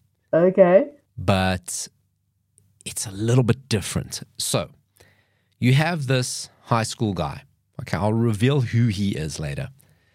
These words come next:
Speaker 2: You have this high school guy and for eighties movies, he's neither a nerd or a jock. He's quite an in-betweener. And in eighties movies, that wasn't regular.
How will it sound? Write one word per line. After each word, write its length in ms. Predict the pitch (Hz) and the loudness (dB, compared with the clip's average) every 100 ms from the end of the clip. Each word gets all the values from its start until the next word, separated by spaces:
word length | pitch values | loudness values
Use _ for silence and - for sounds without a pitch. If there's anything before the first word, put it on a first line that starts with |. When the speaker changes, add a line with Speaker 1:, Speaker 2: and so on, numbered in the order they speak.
| _ _ _ _ | _ _ _ _
Speaker 2:
You 80 | - | -4
have 60 | 127 | -2
this 160 | 190 | -2
high 180 | - 107 | -4 -6
school 260 | 110 - 104 | -6 -4 -2
guy 460 | 98 92 90 90 - _ _ _ _ _ - | 0 0 0 -2 -6 _ _ _ _ _ -4
and 400 | 127 127 127 123 _ - | -2 -2 -4 -6 _ -16
for 300 | - 302 - | -6 -4 -2
eighties 300 | 185 196 165 | -2 0 2
movies, 340 | 151 147 139 | 2 2 2
he's 200 | 127 143 | 2 0
neither 320 | 117 143 170 160 | 0 0 0 0
a 20 | |
nerd 300 | 113 120 127 | 2 2 2
or 80 | 120 | 0
a 40 | 107 | 0
jock. 260 | 117 92 | -2 -2
He's 120 | 110 | -4
quite 220 | 98 170 175 | 0 0 0
an 80 | |
in-betweener. 680 | 135 131 131 - 139 104 78 - | 0 0 0 0 0 0 -2 -4
And 160 | 113 | -2
in 100 | 120 | -2
eighties 260 | 139 160 156 | -2 -2 2
movies, 300 | 127 127 107 | 2 2 0
that 160 | 104 101 | -2 -2
wasn't 320 | 113 107 87 _ | -2 0 -4 _
regular. 500 | 87 98 98 85 65 | -2 -2 -2 -4 -6